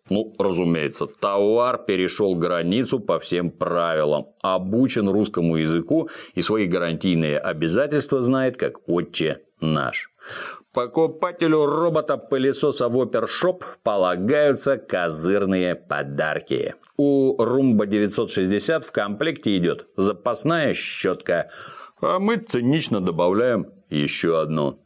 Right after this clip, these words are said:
Берёшь Скуба четыреста пятьдесят, получи сверху зарядную станцию и баллон чистящего концентрата.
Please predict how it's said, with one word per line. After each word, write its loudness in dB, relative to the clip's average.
Берёшь 0
Скуба -2
четыреста -2
пятьдесят, -2
получи 0
сверху 0
зарядную 0
станцию -2
и 0
баллон 0
чистящего 0
концентрата. -2